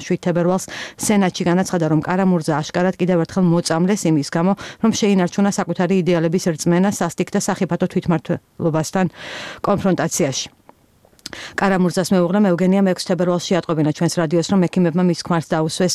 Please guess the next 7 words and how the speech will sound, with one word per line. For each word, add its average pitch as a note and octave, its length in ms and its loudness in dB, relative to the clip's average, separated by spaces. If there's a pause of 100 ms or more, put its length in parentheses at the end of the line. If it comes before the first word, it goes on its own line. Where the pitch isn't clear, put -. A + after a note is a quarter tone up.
დაუდგენელი E3+ 560 2
ნივთიერებით E3 480 0
მოწამვლის E3+ 580 2
დიაგნოზი D#3+ 460 2 (480)
ორ F#3 80 2
თებერვალს F3+ 560 0
საავადმყოფოში E3 840 0